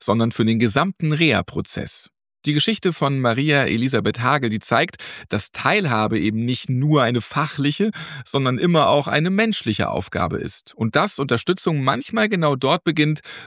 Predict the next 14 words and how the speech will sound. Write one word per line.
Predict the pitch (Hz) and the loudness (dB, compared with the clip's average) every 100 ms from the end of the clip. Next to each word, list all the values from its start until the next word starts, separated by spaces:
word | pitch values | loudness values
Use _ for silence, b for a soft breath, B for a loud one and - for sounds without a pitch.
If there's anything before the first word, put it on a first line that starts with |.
| - | -4
wo | |
jemand | 127 139 131 127 | 0 2 2 0
sagt, | - 120 127 - - | 2 2 2 -2 -6
„Ha, | 233 B B 151 - | -6 B B -6 -2
ich | 226 214 - | -2 -4 0
war | 151 160 160 | 2 4 2
an | 151 | 0
einem | - 127 139 143 | 0 0 0 -2
ähnlichen | - 135 107 92 - 95 | -2 0 2 0 0 -4
Punkt.“ | - 90 69 - - _ _ _ - | -2 -4 -4 -12 -18 _ _ _ -2
Auch | - 226 | 0 0
in | |
Folge | 202 165 160 | 0 2 2
zwanzig | 156 - 170 156 104 | 0 0 0 2 -2